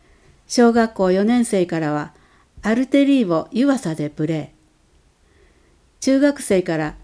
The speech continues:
セレッソ大阪アンダー十五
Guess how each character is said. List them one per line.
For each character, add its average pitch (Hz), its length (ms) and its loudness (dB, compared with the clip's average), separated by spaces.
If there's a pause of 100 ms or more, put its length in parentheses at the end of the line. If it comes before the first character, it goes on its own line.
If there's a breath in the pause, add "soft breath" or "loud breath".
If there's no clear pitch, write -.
(140)
セ 208 200 0
レ 247 100 4
ッ - 20 0
ソ 175 300 -2
大 202 80 -2
阪 185 400 -6 (300 soft breath)
ア 220 140 0
ン 269 100 4
ダ 269 220 0
ー 254 40 -2
十 233 260 -2
五 156 260 -6